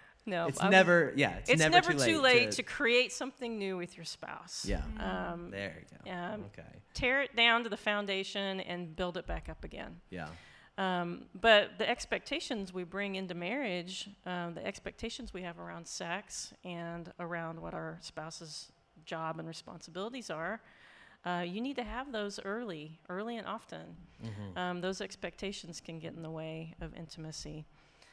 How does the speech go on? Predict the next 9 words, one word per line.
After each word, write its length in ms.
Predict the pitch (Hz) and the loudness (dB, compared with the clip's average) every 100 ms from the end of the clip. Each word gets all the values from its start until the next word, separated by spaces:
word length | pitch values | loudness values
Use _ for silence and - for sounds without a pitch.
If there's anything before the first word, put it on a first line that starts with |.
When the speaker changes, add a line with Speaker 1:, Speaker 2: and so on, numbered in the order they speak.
| - - _ - | -20 -20 _ -6
Speaker 1:
Um, 480 | 175 165 160 165 160 - - - - - - _ _ - | -4 -4 -4 -8 -12 -20 -20 -20 -20 -20 -20 _ _ -20
how 120 | - 247 | -10 -8
much 200 | 233 - | -8 -6
further 220 | 214 196 | -6 -4
do 60 | |
you 80 | 170 | -6
wanna 120 | 160 | -8
take 260 | 156 160 - | -10 -14 -14
this? 300 | - - | -16 -16